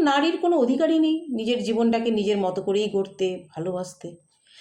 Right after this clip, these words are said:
কারণ ছোট্ট থেকে তার হাতে পুতুল ধরিয়ে দিয়ে বলা হয়, 'নাও মেয়ে, তুমি পুতুল খেলো, তুমি তো মেয়ে, তাই এখন থেকেই শেখো কী করে সংসার করতে হয়, সংসার গুছোতে হয়,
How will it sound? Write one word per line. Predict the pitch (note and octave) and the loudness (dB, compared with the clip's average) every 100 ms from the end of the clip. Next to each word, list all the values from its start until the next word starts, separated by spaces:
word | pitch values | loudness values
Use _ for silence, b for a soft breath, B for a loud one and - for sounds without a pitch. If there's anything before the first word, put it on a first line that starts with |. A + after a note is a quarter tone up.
| B | B
কারণ | - E4 F4 | -2 0 -2
ছোট্ট | - C#4+ C#4+ | -2 -4 -2
থেকে | F#4 G4 G4+ | -2 0 0
তার | A4 D4+ D4+ | 2 2 2
হাতে | D4 F#4 | 0 -2
পুতুল | - D#4 D#4+ D4 | -2 0 2 2
ধরিয়ে | C#4 C#4 C4+ | 2 2 0
দিয়ে | C#4 | 0
বলা | A3+ G#3+ | 2 0
হয়, | A3 B3+ F4+ A4+ - B B B3+ | 2 2 0 -2 -14 B B -2
'নাও | C#4 D#4+ F#4 | 2 2 2
মেয়ে, | A3 D3+ D3+ - _ _ - | 0 -2 -6 -14 _ _ -4
তুমি | D#4+ | -2
পুতুল | F#4+ F#4+ G4 B3 | 0 0 0 0
খেলো, | F#3 D#3 D#3 - _ _ _ - | -4 -4 -8 -18 _ _ _ -12
তুমি | E3 F3 | -8 -2
তো | A#3+ | 0
মেয়ে, | G3+ F#3+ G#4 A4 - - B B | 0 0 0 0 -4 -8 B B
তাই | - G#3+ | -2 0
এখন | G3 G#3 A#3 | 0 0 0
থেকেই | C4 C4+ | 0 -2
শেখো | D4 - B3 G#3 A3+ - - B B | -2 -2 -2 0 -2 -2 -12 B B
কী | - | -8
করে | A#3 C4+ E4 | -2 0 0
সংসার | - F3+ E3+ A#3 A#3 | -4 -6 -6 -8 -8
করতে | B3+ - | -8 -6
হয়, | A#3 A#3 A3+ A#3 A3+ B B | -2 0 0 0 -4 B B
সংসার | - A3+ A3+ A#3 | -6 -4 -2 -2
গুছোতে | F#3+ E3 B3+ D#4 D4 | -2 -2 -2 -2 0
হয়, | C4 B3+ A#3 | 0 2 2